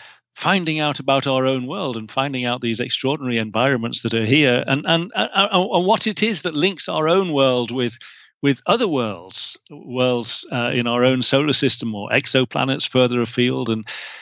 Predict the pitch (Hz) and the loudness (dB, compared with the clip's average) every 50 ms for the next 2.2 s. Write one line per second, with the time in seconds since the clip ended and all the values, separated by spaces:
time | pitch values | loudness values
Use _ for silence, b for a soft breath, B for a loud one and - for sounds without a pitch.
0 | B B B B 123 120 120 120 117 120 127 - - - - - 139 131 151 143 | B B B B 2 4 4 4 4 2 0 -4 -8 -12 -6 2 4 4 4 4
1 | - - 147 131 127 123 120 123 - _ _ _ _ - 143 139 143 - - 123 | 4 2 2 4 4 2 0 -2 -6 _ _ _ _ -4 0 0 0 2 0 -2
2 | 117 110 - - | -2 -2 -2 -4